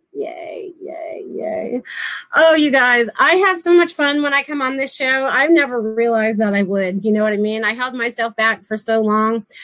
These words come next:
um, out of fear, right? I'll talk about that again because I kept myself back out of fear for so long because what am I gonna look like? What am I gonna talk about?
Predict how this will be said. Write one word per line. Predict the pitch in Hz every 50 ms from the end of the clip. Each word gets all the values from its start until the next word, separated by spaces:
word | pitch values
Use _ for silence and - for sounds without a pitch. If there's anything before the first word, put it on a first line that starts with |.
| - - - - _
um, | - 247 247 233 226 214 202 190 190 185 190 190 _ _ _ _ _ _ -
out | 240 247
of | 247 -
fear, | - 294 302 277 196 151 - - _ -
right? | 196 220 220 226 262 285 262 -
I'll | - 220
talk | 208 240 220 220
about | 214 208 208 202
that | 202 202 196
again | 185 196 185 165 180
because | 202 208 233 214
I | 226 220
kept | 233 277 240 -
myself | 240 240 240 220 214 247 226 - 233 226 214 -
back | 220 226 226 -
out | 214 208
of | 208 208
fear | - 226 214 202 196
for | 196 208 208
so | 202 - 226 220
long | 220 220 214 214 202 196
because | 202 196 208 190 180 185
what | 196 202
am | 233 233
I | 226 220
gonna | 240 240 226
look | 233 269 269 -
like? | 185 175 170 170 180
What | 190 202
am | 214 220
I | 214 214
gonna | 220 220 220
talk | 214 233 220 254 - -
about? | 190 180 170 165 170